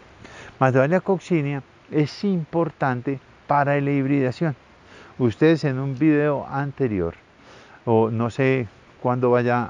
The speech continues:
vamos a sacar este video, eh, vieron que, que cruzamos la Masdevallia decumana con Masdevallia coccinea alba y logré unas,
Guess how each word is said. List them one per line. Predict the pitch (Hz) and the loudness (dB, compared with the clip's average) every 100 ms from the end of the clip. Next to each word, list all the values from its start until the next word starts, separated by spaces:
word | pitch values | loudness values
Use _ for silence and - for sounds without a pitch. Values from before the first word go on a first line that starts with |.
| 117 | -4
vamos | 104 117 160 143 | 2 2 0 -6
a | 120 | -8
sacar | 104 95 104 | -8 -8 -6
este | 117 - 139 | -6 -4 -4
video, | 123 117 110 95 113 - - - - - - - | -2 -2 -2 -4 -8 -18 -20 -20 -20 -20 -12 2
eh, | 131 127 123 120 | 4 4 0 0
vieron | 143 127 151 | 2 2 -2
que, | - 143 120 - - - | -4 -2 -2 -6 -20 -4
que | 127 117 | -2 0
cruzamos | - 120 110 170 139 110 135 - - - | 0 -2 -2 0 0 -2 -10 -16 -20 -6
la | 117 | -4
Masdevallia | 107 107 101 107 107 120 117 | 0 0 0 0 0 -2 -2
decumana | 135 151 175 135 92 107 139 - - - - | -4 -2 -4 -2 -4 -4 -10 -14 -20 -20 -4
con | 127 | -2
Masdevallia | 110 107 104 92 95 117 - | -2 -2 0 0 0 -4 -4
coccinea | 113 95 - 104 98 113 104 98 - - - - | -4 -4 -4 -4 -2 -2 -4 -10 -20 -20 -10 -2
alba | 156 143 85 - - - - - | 0 0 -6 -14 -20 -20 -20 0
y | 160 180 | 4 4
logré | 180 175 151 139 139 - _ - | 4 0 0 0 -2 -8 _ -6
unas, | 120 113 123 120 | -4 -2 -4 -6